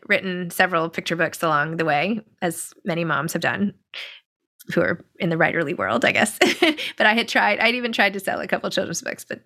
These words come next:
had not been able to. One of the authors from my podcast, Karen Duquesne, uh, came to one of my salon events here and said as she was leaving, you know, "A friend of mine is leaving, is starting a new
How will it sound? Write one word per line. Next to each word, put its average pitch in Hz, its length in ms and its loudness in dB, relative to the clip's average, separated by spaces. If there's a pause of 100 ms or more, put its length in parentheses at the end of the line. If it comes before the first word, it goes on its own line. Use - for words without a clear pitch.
had 175 180 -2
not 165 160 0
been - 120 -6
able - 180 -4
to. - 220 -4 (420)
One 214 220 6
of 240 100 0
the 247 120 -2
authors 233 460 2
from 202 140 -2
my 196 80 4
podcast, 214 680 0
Karen 196 280 0
Duquesne, 190 640 -2 (300)
uh, - 140 2 (100)
came 196 200 0
to 208 60 0
one 190 120 4
of 185 40 4
my 180 180 4
salon 170 340 2
events 165 280 0
here 170 220 4
and 180 220 0
said 175 280 2
as 170 120 -4
she 170 100 -2
was 170 160 -2
leaving, 196 380 2
you 170 40 0
know, 165 260 4 (360)
"A 180 80 -8
friend 240 240 4
of 254 60 2
mine 185 500 2 (560)
is 180 220 0
leaving, 180 600 4 (280)
is 180 180 0
starting 214 380 2
a 180 40 0
new 190 480 0